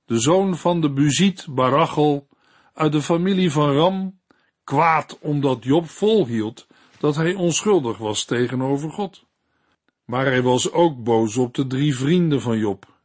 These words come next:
die hem wel hadden veroordeeld, maar zijn argumenten niet konden weerleggen.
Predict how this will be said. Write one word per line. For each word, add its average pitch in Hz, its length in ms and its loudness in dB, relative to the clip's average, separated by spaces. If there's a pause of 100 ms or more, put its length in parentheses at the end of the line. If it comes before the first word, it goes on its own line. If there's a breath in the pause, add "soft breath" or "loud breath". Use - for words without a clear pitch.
(180)
die 139 160 0
hem 156 160 2
wel 165 240 4
hadden 151 260 2
veroordeeld, 151 800 0 (420)
maar 127 160 2
zijn 131 200 -2
argumenten 135 840 0
niet 131 220 0
konden 170 340 0
weerleggen. 175 560 0